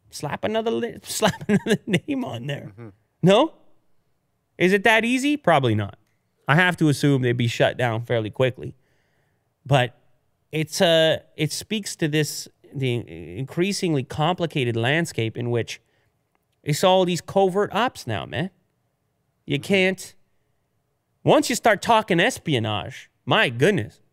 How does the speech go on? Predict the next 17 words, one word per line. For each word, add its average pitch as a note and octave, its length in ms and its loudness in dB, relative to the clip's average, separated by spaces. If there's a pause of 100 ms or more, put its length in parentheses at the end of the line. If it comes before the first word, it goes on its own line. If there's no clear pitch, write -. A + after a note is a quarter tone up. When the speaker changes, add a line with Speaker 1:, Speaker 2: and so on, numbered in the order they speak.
(420)
Speaker 1:
uh, B2+ 100 -6
the, C3+ 120 -6
wh-, C#3 360 -6
the, B2+ 460 2
uh, - 20 -4
what F3 180 4
a C#3+ 60 4
rabbit F#3 380 2
hole C3 200 2
you A#2+ 140 -4
travel F#3 340 0
down A#2 300 -8
as B2+ 120 -10
far C#3+ 200 2
as C3+ 80 0
how C#3 180 2
things C3+ 340 -4